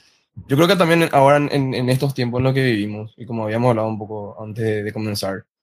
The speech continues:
¿verdad? De que se van perdiendo la, la cultura y de, de cada país, de cada, de cada zona, ¿verdad? Y es porque también se, se va perdiendo como ese sentimiento de nación,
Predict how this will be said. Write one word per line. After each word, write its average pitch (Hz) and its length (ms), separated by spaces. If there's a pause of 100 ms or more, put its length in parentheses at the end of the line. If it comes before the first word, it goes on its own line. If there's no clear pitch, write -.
(300)
¿verdad? 104 320
De 117 160
que 123 100
se 123 140
van 120 160
perdiendo 131 400
la, 120 240
la 123 220
cultura 107 520 (220)
y 104 140
de, 110 220
de 107 180
cada 104 280
país, 104 360
de 101 100
cada, 101 460
de 104 80
cada 104 400 (320)
zona, 104 520 (380)
¿verdad? 104 380 (560)
Y 127 340 (100)
es 127 140
porque 147 240
también 143 480
se, 151 180
se 139 200
va 139 240
perdiendo 156 500
como 143 260
ese 131 220
sentimiento 120 800
de 123 100
nación, 107 460